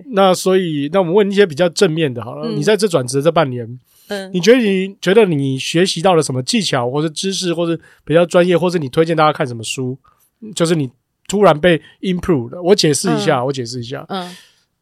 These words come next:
Speaker 1: 我们在，你转职的时间大概在四十二足岁左右吧。好，
Speaker 2: 对。
Speaker 1: 我觉得人生在这个时候，就像我们前阵子访问那个李全兴茶叔的时候，
Speaker 2: 嗯。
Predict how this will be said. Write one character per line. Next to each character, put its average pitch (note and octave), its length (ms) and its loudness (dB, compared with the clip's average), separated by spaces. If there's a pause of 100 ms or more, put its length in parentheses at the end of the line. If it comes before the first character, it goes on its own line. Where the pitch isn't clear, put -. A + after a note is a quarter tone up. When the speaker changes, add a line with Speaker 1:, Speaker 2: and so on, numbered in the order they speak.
(100)
Speaker 1:
我 F3+ 160 2
们 G3 200 2
在， F#3+ 540 6
你 D#3+ 140 -2
转 D#3+ 240 2
职 D3+ 100 -2
的 F3+ 60 2
时 D#3+ 120 -4
间 F3+ 120 2
大 F#3+ 80 0
概 F3+ 140 4
在 E3+ 440 4
四 D#3+ 320 -2
十 - 160 2
二 F#3 120 4
足 D#3 160 -4
岁 E3 240 4
左 A#2 160 -4
右 A#2 120 -4
吧。 D3 220 -14 (160)
好， C3+ 180 -2 (260)
Speaker 2:
对。 D#3+ 60 -2
Speaker 1:
我 D3+ 40 2
觉 F3 100 4
得 A3 160 8
人 E3 160 6
生 F#3+ 180 0
在 G3 80 2
这 F#3 120 -2
个 F3 80 2
时 E3 160 -2
候， F3 60 2
就 F3 80 -4
像 F#3+ 140 6
我 C#3 100 0
们 C3 240 -2
前 D3 180 -2
阵 F3 120 2
子 D3 260 -4
访 B2+ 120 0
问 C#3+ 360 0 (460)
那 D#3+ 120 0
个 C#3+ 220 2
李 C3+ 100 -4
全 C#3 180 -2
兴 D#3+ 460 -4
茶 C#3 180 0
叔 D#3 400 -2
的 D3+ 100 -2
时 A3 200 -2
候， D3 160 0
Speaker 2:
嗯。 C#3 60 -4